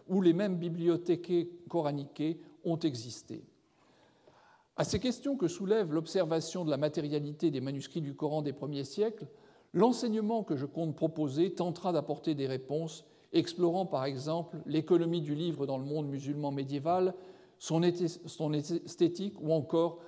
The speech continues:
la symbolique du livre. Sur cette base,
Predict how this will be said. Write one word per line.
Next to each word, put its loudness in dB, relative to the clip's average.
la 2
symbolique 0
du -8
livre. -12
Sur 0
cette 4
base, -2